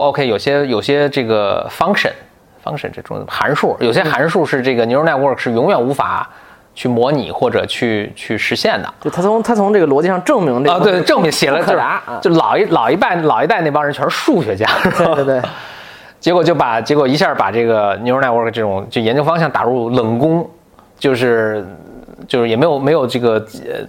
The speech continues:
Speaker 1: 那个 funding，没有资金去投入去支持你去做这方面研究了。大家知道这个科学的研究都是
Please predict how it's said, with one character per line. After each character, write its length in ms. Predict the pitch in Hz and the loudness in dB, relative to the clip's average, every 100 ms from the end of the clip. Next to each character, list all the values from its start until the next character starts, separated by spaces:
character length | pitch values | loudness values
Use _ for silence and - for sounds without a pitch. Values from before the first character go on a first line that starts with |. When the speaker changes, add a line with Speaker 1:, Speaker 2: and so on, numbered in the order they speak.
| 107 | -6
Speaker 1:
那 80 | |
个 140 | 113 110 | -2 -2
funding， 320 | - 160 151 | 0 0 2
没 120 | 110 | 2
有 120 | 156 123 - - | 0 0 -8 -20
资 160 | - 156 | -4 -2
金 180 | 156 160 | 0 0
去 120 | - | -2
投 180 | - 107 | -2 0
入 180 | 147 131 | 2 0
去 400 | - 117 107 104 - - | -2 -2 0 -4 -10 -4
支 140 | 208 | -2
持 160 | 220 131 | 0 -2
你 180 | 113 98 | -2 -4
去 80 | |
做 140 | - 120 | -2 0
这 80 | 120 | 0
方 120 | 110 | -2
面 100 | 104 | -2
研 120 | 92 | -2
究 140 | 101 | -2
了。 120 | 95 - | -2 -2
大 80 | 135 | -2
家 80 | 156 | 0
知 80 | 175 | 0
道 80 | |
这 100 | 151 | 2
个 80 | 156 | 0
科 200 | 123 156 | 0 0
学 80 | 170 | 2
的 60 | 165 | 2
研 120 | 123 | 2
究 100 | 139 | 0
都 120 | 156 | 2
是 200 | 139 107 | 0 -2